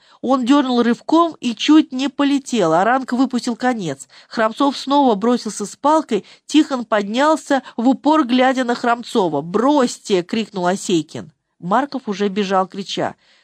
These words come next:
«Ты за неё не платил, так брось ты со своими штуками!» Но Осейкин уже хлопнул Тихона по плечу. «Знаешь что?»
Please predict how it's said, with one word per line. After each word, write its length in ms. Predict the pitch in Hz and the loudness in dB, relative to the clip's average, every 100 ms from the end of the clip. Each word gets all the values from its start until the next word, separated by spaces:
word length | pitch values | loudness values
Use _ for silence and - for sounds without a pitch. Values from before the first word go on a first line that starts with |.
| - | -2
«Ты 200 | 277 302 | 0 2
за 120 | 311 | 0
неё 320 | 302 302 311 | -2 0 0
не 140 | 302 302 | 0 -2
платил, 600 | 294 294 294 294 247 214 | 0 -2 0 0 0 0
так 240 | 233 220 | -2 -2
брось 380 | 226 294 302 254 | 0 2 2 0
ты 160 | 277 | -4
со 140 | 262 254 | -2 -4
своими 480 | 247 254 269 254 247 | 0 0 0 -2 -4
штуками!» 800 | - - 262 - 165 143 - _ _ _ _ _ | -4 -2 -2 0 -6 -6 -14 _ _ _ _ _
Но 240 | 180 240 | -6 -4
Осейкин 520 | 302 - 302 294 294 | -4 -2 -6 -4 -6
уже 320 | 262 220 269 269 - | -4 0 0 0 -12
хлопнул 600 | - 262 254 262 262 269 | 0 2 4 0 -4 -6
Тихона 460 | 269 233 - 208 208 | -4 -6 -6 -8 -8
по 100 | - | -8
плечу. 460 | 226 220 - 151 _ | -10 -8 -8 -8 _
«Знаешь 420 | 165 208 392 320 | -6 -2 -2 -2
что?» 400 | - - 160 | -8 -8 -8